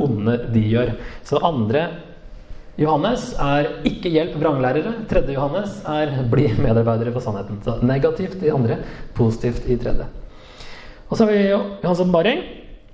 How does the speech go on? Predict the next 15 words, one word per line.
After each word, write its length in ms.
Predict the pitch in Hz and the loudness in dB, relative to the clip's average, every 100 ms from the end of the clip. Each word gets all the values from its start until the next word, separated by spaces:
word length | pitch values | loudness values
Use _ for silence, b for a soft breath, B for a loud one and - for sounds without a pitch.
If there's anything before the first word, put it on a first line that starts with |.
| - - - - - | -20 -20 -18 -8 -2
Passende 420 | 208 - 165 185 190 | 0 0 -2 -2 0
slutt 320 | 208 254 - - | 0 0 -6 -2
på 140 | 190 190 190 - - | 0 2 -2 -8 -6
Nytestamentet. 640 | 170 165 156 156 - - - | -2 0 0 2 0 0 -2
Mye 400 | 196 165 135 175 - - | 0 2 2 2 -2 -8
spekulasjon 880 | - - 165 160 160 156 156 214 202 | -12 -4 -2 0 0 0 2 2 2
og, 480 | - 156 170 165 156 | 0 2 2 -2 -4
eh, 240 | 160 160 151 | -2 -2 0
misbruk 420 | 147 - 208 - - - | -2 0 -2 6 12 12
av 80 | - | 10
den 160 | 143 127 | 0 -4
boka. 260 | 117 196 - B B B - - | -6 -6 -10 B B B -20 0
Hovedpoenget 960 | 196 135 - 156 135 160 240 233 - | 2 2 -2 -2 0 0 -2 -4 -10
er 440 | - 143 147 170 170 | -6 0 0 0 -2
å 160 | 147 | -2